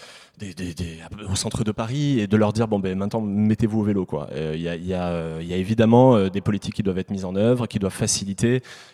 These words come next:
les alternatives, euh, à ces gens-là. Je, je, je, c'est, c'est toujours un peu facile quand on vit et, et travaille intramuros de se dire, «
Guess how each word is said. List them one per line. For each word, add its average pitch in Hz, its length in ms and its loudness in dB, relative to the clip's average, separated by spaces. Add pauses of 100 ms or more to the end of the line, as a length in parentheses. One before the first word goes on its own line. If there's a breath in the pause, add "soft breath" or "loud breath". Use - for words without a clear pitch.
les 110 280 0
alternatives, 107 800 2
euh, 87 380 0
à 95 100 -4
ces 98 140 0
gens-là. 113 500 2
Je, 92 140 -6
je, - 180 -8
je, 98 140 -6 (420)
c'est, - 180 -10 (100)
c'est - 180 -2
toujours 131 260 4
un 120 60 2
peu 113 120 2
facile 117 340 0
quand - 200 -4
on 95 140 0
vit 113 400 0
et, 90 240 -6
et - 20 -8
travaille 101 360 -2
intramuros 98 580 -2
de 95 80 -2
se 92 80 -6
dire, « 104 160 0